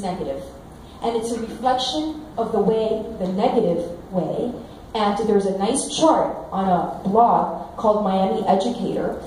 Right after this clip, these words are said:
which will show you just how negative it is. And it's even highlighted in red, which shows the effect that we're actually getting pay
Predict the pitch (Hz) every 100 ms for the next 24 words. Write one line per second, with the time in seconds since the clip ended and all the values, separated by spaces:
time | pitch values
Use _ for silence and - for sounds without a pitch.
0 | - - 254 247 240 240 240 302 320 240
1 | - 330 359 - 339 311 294 311 302 269
2 | 381 - - - - - - - - -
3 | 285 285 285 - 311 - 320 359 359 330
4 | 370 349 285 285 277 269 403 240 - -
5 | - - - - 254 294 - 339 392 339
6 | 320 294 294 359 370 302 240 302 - -
7 | 349 - 381 320 262 262 311 - 320 440